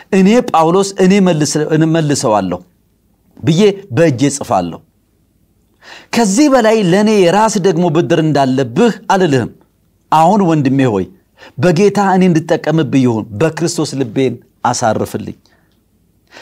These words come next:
ከምልህ ይልቅ አብልጠ እንድታደርግ አውቄ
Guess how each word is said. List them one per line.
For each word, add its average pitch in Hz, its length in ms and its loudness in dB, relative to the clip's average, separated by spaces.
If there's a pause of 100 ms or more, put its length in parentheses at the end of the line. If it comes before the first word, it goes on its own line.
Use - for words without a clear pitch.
(120)
ከምልህ 262 540 2
ይልቅ 269 300 4
አብልጠ 214 420 2
እንድታደርግ 190 800 2
አውቄ 127 340 0